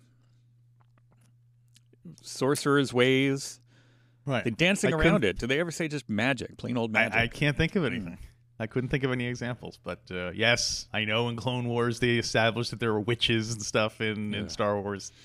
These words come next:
Speaker 2: Not under our purview.
Speaker 1: Um,
Speaker 2: Oh, and the windows down. The win-, we're gonna land with the windows down. Was A,
Speaker 1: Right.
Speaker 2: I thought that was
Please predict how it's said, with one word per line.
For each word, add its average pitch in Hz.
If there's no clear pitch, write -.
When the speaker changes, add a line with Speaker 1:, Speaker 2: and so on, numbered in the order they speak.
Speaker 2:
Not 92
under 87
our 82
purview. 80
Speaker 1:
Um, 123
Speaker 2:
Oh, 156
and 156
the 151
windows 156
down. 110
The 123
win-, 147
we're 131
gonna 131
land 127
with 123
the 113
windows 110
down. 90
Was 117
A, 123
Speaker 1:
Right. 147
Speaker 2:
I 139
thought 131
that 113
was 113